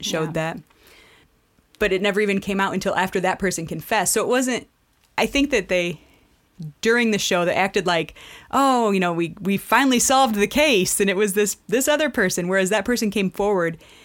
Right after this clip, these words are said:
Speaker 1: and they didn't initially believe them. At least in the, in the show, they didn't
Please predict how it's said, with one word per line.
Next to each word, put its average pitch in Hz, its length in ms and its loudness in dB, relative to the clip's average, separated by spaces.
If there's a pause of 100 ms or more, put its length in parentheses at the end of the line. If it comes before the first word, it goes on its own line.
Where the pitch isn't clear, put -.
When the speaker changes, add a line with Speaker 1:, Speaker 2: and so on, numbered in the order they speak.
(180)
Speaker 1:
and 196 120 0
they 190 100 2
didn't 202 240 2
initially 190 420 0
believe 180 440 0
them. 151 460 -4
At - 40 -10
least 180 180 -2
in 170 60 -4
the, 143 180 -4 (320)
in 170 60 -2
the 147 80 -4
show, 190 240 0
they 180 140 0
didn't 147 380 -4